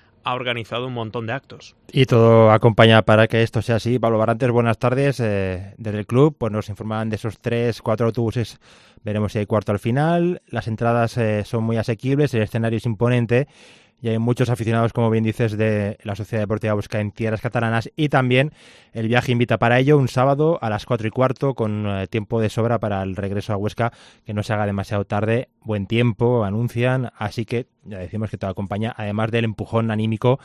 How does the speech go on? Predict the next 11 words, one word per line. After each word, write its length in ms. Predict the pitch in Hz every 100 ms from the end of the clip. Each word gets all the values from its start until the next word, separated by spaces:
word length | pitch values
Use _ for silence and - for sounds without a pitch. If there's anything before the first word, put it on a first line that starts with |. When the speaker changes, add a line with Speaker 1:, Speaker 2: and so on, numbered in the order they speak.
| - - -
Speaker 2:
que 100 | 117
supuso 360 | 113 110 104
la 60 | 104
victoria 280 | 98 101 95
del 120 | 95
otro 160 | 92 92
día 160 | 95
cero 200 | - 98
tres 280 | 95 101 -
en 160 | 113 98
Andúba. 340 | 85 73 -